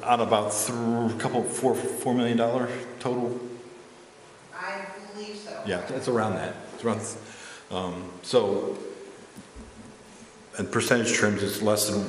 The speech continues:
Speaker 1: um, it's far less, it's like point two percent or something like that, I think, of the non-personnel costs. Um, <clears throat> so one of the things we were lucky enough to have Rebecca Millett come and explain a little bit about the current environment and the education funding and formula,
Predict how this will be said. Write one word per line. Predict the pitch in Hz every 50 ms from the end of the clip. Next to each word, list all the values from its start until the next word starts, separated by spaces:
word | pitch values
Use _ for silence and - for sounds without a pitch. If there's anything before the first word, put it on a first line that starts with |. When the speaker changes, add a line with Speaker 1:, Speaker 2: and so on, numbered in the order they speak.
| - -
Speaker 1:
um, | 95 92 92 - - - -
it's | - -
far | - 120 113
less, | 101 98 - - -
it's | 98 - - -
like | 90 82 - - - -
point | 123 110 - -
two | - 113
percent | - - - - - 95 82
or | 78
something | - - 76 78 80 76
like | 76 73 - 87
that, | 85
I | 78
think, | 76 - 76 78
of | 76
the | 76
non-personnel | 73 78 78 76 71 - - 73 76 78 78 73 73 - -
costs. | 78 71 73 - - - - - - - 170 180 180 180 - - - - - - - - - -
Um, | 104 98 98 92 92 92 92 92 95 98 90 - - - - - - - - - - - - - -
<clears throat> | 165 196 - - - - - - - - - - - - - - - - - - -
so | - - 127 117
one | 120 127 165 208
of | 208
the | 175 147 -
things | 147 147 147 143 123 - - - - - - - - - 123
we | 123 123 123 120
were | 123 123 113 110 107 107
lucky | 110 127 120 -
enough | 127 120 123 -
to |
have | 110 107
Rebecca | 110 107 113 101 - 107
Millett | 98 107 107 98 -
come | - 107 107 95 98 110 -
and | 98 98 101 101
explain | 104 - - - - - 117 113 113 113 117 117 117 120
a | 110 101
little | 101 113 110 107
bit | 110 110 107 104 110
about | 104 - 92 92 95 - -
the | -
current | - - - 120 110 107 107 101
environment | 95 98 101 104 101 98 98 98 98 95 - - 98 - -
and | 98 95 90 82
the | 90 90 92 92
education | 104 98 101 98 - - 107 98 - - 104 95 92 92
funding | 87 - - 113 101 92 95 98 95 92
and | 90 92
formula, | - 104 95 98 95 90 92 90 92